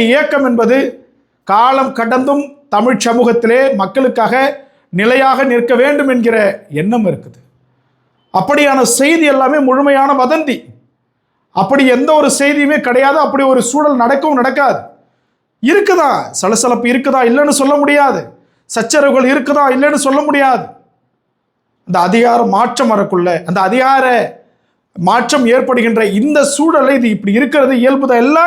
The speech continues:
கட்சியிலும் இருக்குது, எல்லா கட்சியிலும் இருக்குது. தெளிய,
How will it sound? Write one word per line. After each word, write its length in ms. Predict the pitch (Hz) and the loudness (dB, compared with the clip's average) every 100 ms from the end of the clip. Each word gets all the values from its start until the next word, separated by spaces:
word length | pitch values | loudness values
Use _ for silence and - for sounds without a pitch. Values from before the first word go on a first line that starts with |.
| 339 | 0
கட்சியிலும் 360 | 277 294 302 247 | -2 -4 -4 -2
இருக்குது, 260 | - 180 - _ _ _ _ _ _ _ _ _ _ _ 139 | -4 -6 -12 _ _ _ _ _ _ _ _ _ _ _ -2
எல்லா 220 | 202 277 269 | 2 2 2
கட்சியிலும் 360 | 247 233 269 277 | 0 0 0 0
இருக்குது. 260 | 254 226 254 - | 0 0 0 0
தெளிய, 420 | 254 285 277 254 | 0 2 2 2